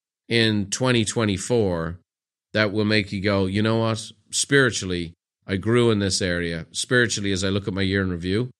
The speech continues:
it was an improvement over twenty twenty-three." In your family and relationships, you know, you s-, wanna analyze, okay, who do you wanna spend more time with, and how are you gonna do that?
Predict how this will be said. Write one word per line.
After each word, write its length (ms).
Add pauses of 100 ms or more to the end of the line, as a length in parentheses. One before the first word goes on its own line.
(300)
it 140
was 320
an 80
improvement 500
over 140
twenty 280
twenty-three." 520 (1300)
In 120
your 160
family 440
and 120
relationships, 840 (300)
you 100
know, 260 (460)
you 120
s-, 140
wanna 240
analyze, 480
okay, 460 (540)
who 340
do 140
you 60
wanna 200
spend 320
more 200
time 300
with, 320 (200)
and 120
how 140
are 80
you 120
gonna 200
do 180
that? 220